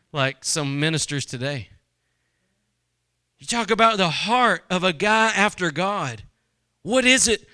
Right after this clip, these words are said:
How did this guy not get frustrated? How did he not get mad? How did he not, you know, kick the dog, so to say?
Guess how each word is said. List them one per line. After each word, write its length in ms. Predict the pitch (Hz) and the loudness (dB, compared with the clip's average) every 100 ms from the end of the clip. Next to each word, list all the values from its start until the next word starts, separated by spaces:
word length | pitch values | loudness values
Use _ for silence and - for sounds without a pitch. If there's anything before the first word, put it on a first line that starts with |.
| _ | _
How 400 | - 247 269 277 | 2 4 4 2
did 300 | 214 247 190 | 2 0 0
this 240 | 220 233 | 0 0
guy 380 | - 220 240 226 | 0 0 2 2
not 400 | 208 220 226 214 | 0 0 0 -2
get 180 | 226 185 | -8 -8
frustrated? 760 | - 254 269 - 247 202 135 - - - | -4 0 0 0 -4 -4 -6 -10 -20 -10
How 200 | 214 247 | -2 2
did 140 | 262 247 | 2 2
he 120 | 247 | 2
not 260 | 247 254 | 2 0
get 180 | 214 233 | -2 -4
mad? 560 | 202 208 247 277 147 123 - - | -2 2 4 4 0 -6 -18 -4
How 200 | 240 277 | 0 0
did 140 | 269 | 0
he 120 | 254 | 0
not, 360 | 254 262 254 - | 2 2 2 -2
you 80 | 254 | -4
know, 260 | 254 240 - - - _ | -2 -4 -8 -20 -20 _
kick 320 | - 294 208 | 0 0 0
the 100 | 247 | 0
dog, 500 | 226 262 311 233 143 | 4 4 6 4 2
so 220 | - 202 | -2 0
to 100 | 151 | -2
say? 380 | 139 156 123 98 | -2 -4 -6 -12